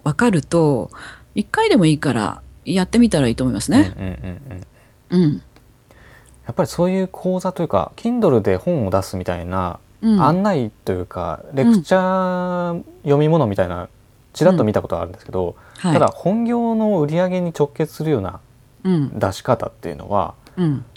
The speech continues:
Speaker 2: なかなかこれ聞いたことがなかったんで。
Speaker 1: ないですよね。
Speaker 2: はい。
Speaker 1: うん、そうなんですよ。だから、あの、逆に本業を持っている方の方が、
Speaker 2: うん、うん。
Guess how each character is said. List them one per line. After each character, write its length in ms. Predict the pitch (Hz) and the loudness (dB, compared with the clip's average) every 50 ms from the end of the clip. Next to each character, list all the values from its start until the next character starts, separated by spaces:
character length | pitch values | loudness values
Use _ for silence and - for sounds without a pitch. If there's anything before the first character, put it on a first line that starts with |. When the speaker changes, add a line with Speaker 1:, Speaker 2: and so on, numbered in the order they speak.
| - - _ - | -20 -20 _ -8
Speaker 2:
な 100 | 113 123 | -6 -4
か 80 | 196 | -2
な 80 | 190 180 | -4 -4
か 60 | - | 0
こ 80 | - 185 | 0 0
れ 120 | 180 160 - - | 0 0 -4 -12
聞 160 | - - 160 | -8 -6 -2
い 40 | 160 | 0
た 100 | 180 180 | 0 0
こ 60 | 190 | 2
と 80 | - | 0
が 60 | 101 98 | 0 -2
な 100 | 92 85 | -2 -2
か 80 | 104 | -2
っ 40 | - - | -4 -4
た 80 | - - | -6 -10
ん 60 | - | -6
で。 280 | - 95 87 - - - - _ - - - - | -2 -2 -2 -2 -4 -10 -20 _ -20 -20 -16 -6
Speaker 1:
な 160 | - 190 208 196 | -2 0 2 2
い 40 | |
で 60 | 160 143 | 0 0
す 140 | - - | -2 -4
よ 80 | 123 117 | -4 -2
ね。 100 | 120 123 | -2 -2
Speaker 2:
は 240 | 110 - 98 104 104 | -4 -2 -2 -4 -4
い。 60 | 80 - - - - - - | -4 -6 -12 -20 -16 -4 2
Speaker 1:
う 120 | 185 185 | 4 6
ん、 140 | 175 151 131 | 6 6 6
そ 200 | 131 - 202 196 | 4 4 4 4
う 20 | 190 | 6
な 80 | 165 | 6
ん 40 | 139 | 4
で 40 | 120 | 2
す 140 | - - 117 | 2 -2 -2
よ。 100 | - - - - - - - - | -4 -4 -10 -20 -20 -16 -6 -6
だ 80 | 208 | -2
か 100 | - 196 | 0 2
ら、 300 | 165 143 135 127 - - - - _ - | 2 2 2 0 -2 -4 -6 -14 _ -6
あ 120 | - 190 165 | -4 -2 0
の、 240 | 165 156 147 143 123 90 - | 0 2 2 0 0 -2 -2
逆 420 | - 208 220 233 - - 330 330 | -2 0 0 0 0 0 2 2
に 320 | 330 349 370 349 277 190 - - - _ | 4 4 4 2 2 0 -2 -12 -20 _
本 380 | - - 277 302 349 359 359 349 | -6 0 2 4 6 6 4 4
業 220 | 339 349 339 330 | 2 2 0 0
を 40 | 330 | 2
持 140 | 320 339 359 | 0 0 -2
っ 20 | |
て 200 | 359 _ - 320 | -4 _ -2 0
い 40 | 285 | 0
る 80 | 226 214 | 0 0
方 320 | - 214 208 - 277 294 | 0 -2 -2 2 2 4
の 180 | 294 294 269 233 | 4 4 4 2
方 340 | - 240 214 208 175 160 | 2 0 0 2 2 0
が、 360 | 147 180 233 247 226 180 110 - | 2 2 2 2 2 0 0 -2
Speaker 2:
う 60 | 123 | -2
ん、 20 | 117 | -2
う 40 | |
ん。 280 | 104 98 98 98 95 101 | -2 -4 -6 -10 -12 -12